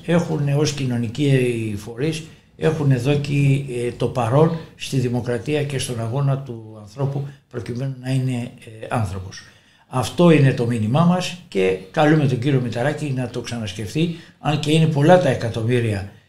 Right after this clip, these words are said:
ε, τα οποία δίνονται και καταλαβαίνετε η εξυπηρέτηση συγκεκριμένων κατασκευαστικών εταιριών, ε, είναι προς υποφελία του κεφαλαίου και προς υποφελία των πολιτικών δυνάμεων,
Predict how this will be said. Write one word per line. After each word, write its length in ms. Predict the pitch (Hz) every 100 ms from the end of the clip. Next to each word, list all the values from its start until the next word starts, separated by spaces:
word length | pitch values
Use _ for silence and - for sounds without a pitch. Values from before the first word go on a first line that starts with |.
| _
ε, 300 | - 117 110
τα 160 | 101 120
οποία 500 | - 135 113 110 101
δίνονται 460 | 120 135 143 156 160 -
και 120 | _ 156
καταλαβαίνετε 720 | 139 120 120 127 147 143 135
η 20 |
εξυπηρέτηση 480 | 107 110 123 143 110
συγκεκριμένων 460 | 120 107 113 139
κατασκευαστικών 800 | 135 113 113 120 113 95 98 127 113
εταιριών, 360 | 110 131 151 147 - - _
ε, 360 | - 123 123 120
είναι 480 | - 143 139 139 139 - -
προς 180 | 143
υποφελία 520 | - 113 95 120 139 131
του 280 | 123 110 104
κεφαλαίου 480 | 120 110 110 117 143
και 120 | 139
προς 180 | 123 117
υποφελία 500 | 104 104 104 120 120
των 120 | 113
πολιτικών 420 | 104 107 101 - 113
δυνάμεων, 400 | 110 113 117